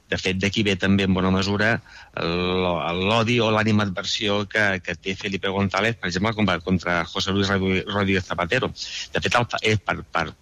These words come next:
González, Zapatero és l'origen de, de, del mal, perquè és qui comença les aliances més enllà del que representava, eh, Convergència, amb la qual s'hi havia pactat, eh, Felipe González. De fet, a les memòries, Pujol,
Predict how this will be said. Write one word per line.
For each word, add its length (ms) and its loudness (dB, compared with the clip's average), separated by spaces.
González, 500 2
Zapatero 540 2
és 320 0
l'origen 560 2
de, 140 2
de, 160 0
del 240 -2
mal, 320 2
perquè 240 -4
és 80 -8
qui 240 -8
comença 560 2
les 160 2
aliances 720 0
més 320 2
enllà 240 4
del 160 -2
que 160 0
representava, 640 0
eh, 140 -2
Convergència, 840 -2
amb 240 2
la 140 2
qual 260 0
s'hi 160 0
havia 320 0
pactat, 480 -2
eh, 80 -2
Felipe 240 0
González. 480 0
De 160 -2
fet, 160 0
a 160 0
les 160 0
memòries, 640 2
Pujol, 420 -2